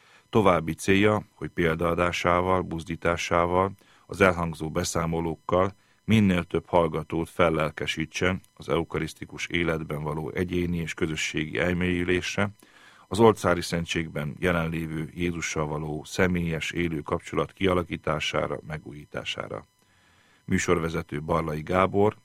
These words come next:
műsoridő két hetente vasárnap huszonegy óra öt perctől huszonegy óra negyvenöt percig. Az első adás július huszonkilencedikén hangzik el.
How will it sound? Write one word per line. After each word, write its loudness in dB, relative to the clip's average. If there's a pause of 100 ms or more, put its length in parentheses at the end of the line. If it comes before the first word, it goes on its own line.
(180)
műsoridő -2 (340)
két 4
hetente 0
vasárnap 0 (280)
huszonegy -2
óra -2
öt -2
perctől 0
huszonegy -6
óra -4
negyvenöt -6
percig. -10 (600)
Az -18
első 4
adás 2
július 0
huszonkilencedikén -8
hangzik -12
el. -12